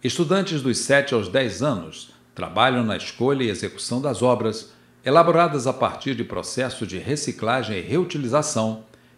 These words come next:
e vinculadas ao projeto pedagógico da instituição. Mais de quatro mil duzentos e cinquenta cápsulas de café expresso formam o autorretrato de Van Gogh,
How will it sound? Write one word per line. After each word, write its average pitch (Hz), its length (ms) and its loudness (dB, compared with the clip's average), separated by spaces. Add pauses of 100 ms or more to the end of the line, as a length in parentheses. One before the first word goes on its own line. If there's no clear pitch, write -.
(100)
e 127 80 2
vinculadas 127 720 2
ao 113 80 2
projeto 104 560 -4
pedagógico 107 840 -2
da 92 160 -2
instituição. 131 800 -4 (1200)
Mais 113 280 2
de 95 100 -6
quatro 87 400 -4
mil 110 180 -4
duzentos 113 480 -4
e - 40 -12
cinquenta 92 540 -8
cápsulas 127 480 -4
de 98 120 -10
café 135 340 -2
expresso 120 640 -2 (360)
formam 170 540 0
o 117 80 4
autorretrato 120 800 0
de 104 80 -2
Van 123 200 -2
Gogh, 87 380 -2